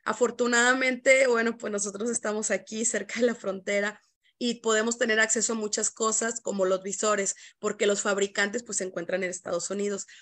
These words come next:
Así que, eh, hemos tenido una buena colaboración, un buen acercamiento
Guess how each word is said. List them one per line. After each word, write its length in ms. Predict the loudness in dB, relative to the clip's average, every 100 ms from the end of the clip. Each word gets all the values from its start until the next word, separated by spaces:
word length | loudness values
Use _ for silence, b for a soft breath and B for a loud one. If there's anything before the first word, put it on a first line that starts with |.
| B _
Así 340 | -2 0 -2
que, 300 | 2 4 4 2
eh, 380 | 2 2 2 _
hemos 300 | -2 0 2
tenido 240 | 2 2 2
una 160 | 2
buena 420 | 0 -2 -2 0 2
colaboración, 540 | 4 4 4 2 0
un 100 | 0
buen 140 | 0
acercamiento 840 | 2 2 0 -2 0 0 -2 -4